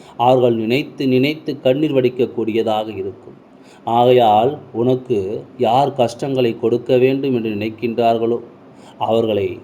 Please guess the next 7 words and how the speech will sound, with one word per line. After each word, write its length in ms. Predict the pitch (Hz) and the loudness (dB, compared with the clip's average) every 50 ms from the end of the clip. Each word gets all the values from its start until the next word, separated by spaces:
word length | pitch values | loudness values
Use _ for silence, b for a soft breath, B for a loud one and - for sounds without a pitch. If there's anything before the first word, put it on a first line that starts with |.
| - - - | -20 -14 -8
நான் 260 | 117 110 107 107 104 98 | -4 -2 -2 -2 -4 -6
சும்மா 440 | 104 - 107 110 117 120 131 131 120 | -8 -8 -6 -6 -4 -4 -2 -2 -2
விட 200 | 110 101 101 98 104 | -2 -2 -4 -4 -4
மாட்டேன். 500 | 104 107 98 90 - - - - - - - - - - - - - - - - - - - - - - - - - - B B B B | -6 -6 -8 -10 -10 -14 -18 -18 -18 -18 -20 -20 -20 -20 -20 -20 -20 -20 -20 -20 -20 -20 -20 -20 -20 -20 -20 -20 -20 -20 B B B B
அதாவது 600 | B 113 123 131 135 139 143 147 135 147 139 139 127 139 135 120 131 139 131 | B 4 6 6 6 6 4 2 0 0 2 4 4 4 4 2 2 -2 -2
உன் 180 | - 147 143 135 | -2 0 2 2
குலதெய்வத்தை 720 | 123 127 123 123 135 135 135 135 139 131 135 127 135 135 139 | 2 4 4 4 4 4 4 4 4 4 2 0 0 0 0